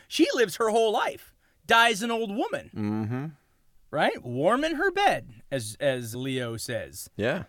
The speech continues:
Speaker 1: Right?
Speaker 2: Interesting.
Speaker 1: And he dies very young.
Speaker 2: Yeah.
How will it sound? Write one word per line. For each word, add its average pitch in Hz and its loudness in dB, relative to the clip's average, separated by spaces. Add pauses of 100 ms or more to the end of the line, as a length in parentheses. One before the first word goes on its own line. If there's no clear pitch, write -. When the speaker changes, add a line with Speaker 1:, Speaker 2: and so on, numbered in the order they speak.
(160)
Speaker 1:
Right? 135 2
Speaker 2:
Interesting. 87 -10 (300)
Speaker 1:
And 185 2
he 233 -4
dies 165 2
very 196 2
young. 233 2 (520)
Speaker 2:
Yeah. 101 2